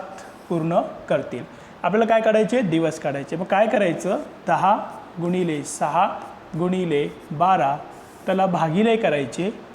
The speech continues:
वीस गुणिले नऊ, बरोबर आहे? आणि इथं आपल्याला काय येतील? ते दिवस येतील, जे पाहिजे आपल्याला ते येतील या ठिकाणी. मग इथं दहा एक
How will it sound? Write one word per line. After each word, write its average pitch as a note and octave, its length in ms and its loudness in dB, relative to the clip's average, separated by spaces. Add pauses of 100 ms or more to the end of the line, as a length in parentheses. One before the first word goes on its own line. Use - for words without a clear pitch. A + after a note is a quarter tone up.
(380)
वीस D#3+ 680 0 (260)
गुणिले F3 480 2 (240)
नऊ, E3+ 360 2 (680)
बरोबर C#4+ 280 -4
आहे? G#3+ 120 -6 (140)
आणि F#3 200 0
इथं G3+ 160 -2
आपल्याला F#3+ 300 2
काय F3 200 2
येतील? D#3 300 -4
ते A#3+ 240 -2 (300)
दिवस F3 420 0
येतील, D3+ 300 -6
जे F3+ 120 -2
पाहिजे D#3+ 380 -2
आपल्याला D3+ 400 0 (380)
ते F3 80 0
येतील D3+ 380 -4
या B2+ 100 0
ठिकाणी. C3+ 440 -10 (480)
मग F#3 60 2
इथं G#3 440 2
दहा E3+ 220 4
एक F3+ 100 0